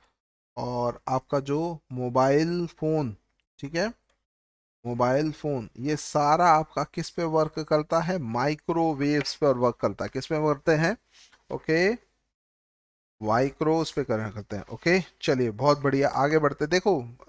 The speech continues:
अ, अगर स्क्रीन ब्लर आ रही है ना, तो म-, मेरी तरफ से कोई इशू नहीं है, आप अपने मोबाइल फोन में अपनी सेटिंग्स को ठीक करिए। ओके, अब जो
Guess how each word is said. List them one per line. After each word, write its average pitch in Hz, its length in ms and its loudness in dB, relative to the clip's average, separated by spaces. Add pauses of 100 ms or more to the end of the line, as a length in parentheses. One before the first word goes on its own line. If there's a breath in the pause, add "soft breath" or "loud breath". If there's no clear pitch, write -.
अ, 120 140 0 (140)
अगर 143 360 4
स्क्रीन 160 400 -4
ब्लर 156 260 6
आ 156 120 4
रही 156 120 0
है 160 60 0
ना, 208 100 -4
तो 220 140 -6
म-, 147 220 -6 (100)
मेरी 143 320 0
तरफ 160 260 2
से 165 120 -6
कोई 156 240 -4
इशू 156 300 -8
नहीं 160 220 -4
है, 185 60 -4
आप 139 320 -4
अपने 151 240 -4
मोबाइल 143 440 2
फोन 143 220 -6
में 165 100 -2
अपनी 143 320 -6
सेटिंग्स 135 420 -6
को 131 100 -8
ठीक 127 220 -12
करिए। 123 300 -4 (760 soft breath)
ओके, 160 300 -4 (760 soft breath)
अब 185 540 8
जो 175 520 0